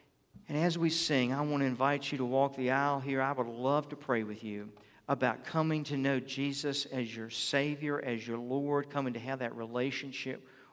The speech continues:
with him in your life. If you're here and you say, "I've made that decision," then the next step for you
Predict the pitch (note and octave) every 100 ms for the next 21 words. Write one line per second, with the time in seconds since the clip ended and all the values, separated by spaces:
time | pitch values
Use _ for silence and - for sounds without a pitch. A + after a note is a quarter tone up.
0 | _ B2 C3 C3+ C3+ C3 B2+ B2+ A#2+ A#2
1 | A2+ - - - _ _ _ - - -
2 | - C3 C3+ D3+ C3 F3 E3+ D#3 C#3+ C3
3 | D3+ C#3+ C3+ - - - - - C3+ C3
4 | C#3+ E3 D#3+ D3 C#3+ C3+ - - C3 A#2+
5 | - B2 B2 - - _ C#3+ B2+ B2+ B2+
6 | D#3+ G3+ - - - F3 D#3+ - - A#2+
7 | A2+ A2+ G#2+